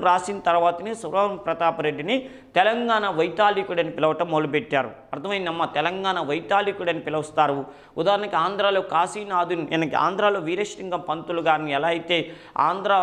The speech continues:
ఆమ్, వైతాళికుడు అని పిలుస్తారో, మన సురవరం ప్రతాప్ రెడ్డి గారిని తెలంగాణ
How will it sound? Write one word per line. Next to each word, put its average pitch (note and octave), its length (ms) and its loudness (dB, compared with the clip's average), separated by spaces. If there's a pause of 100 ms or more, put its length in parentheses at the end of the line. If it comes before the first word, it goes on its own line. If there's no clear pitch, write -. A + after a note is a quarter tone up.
(360)
ఆమ్, D3+ 280 0 (300)
వైతాళికుడు F3+ 540 0
అని D#3 200 -2
పిలుస్తారో, C#3+ 520 2 (440)
మన F3 120 2 (240)
సురవరం A#3 480 2
ప్రతాప్ F#3+ 400 2
రెడ్డి D#3 240 -4
గారిని D#3 240 0 (100)
తెలంగాణ G3 440 0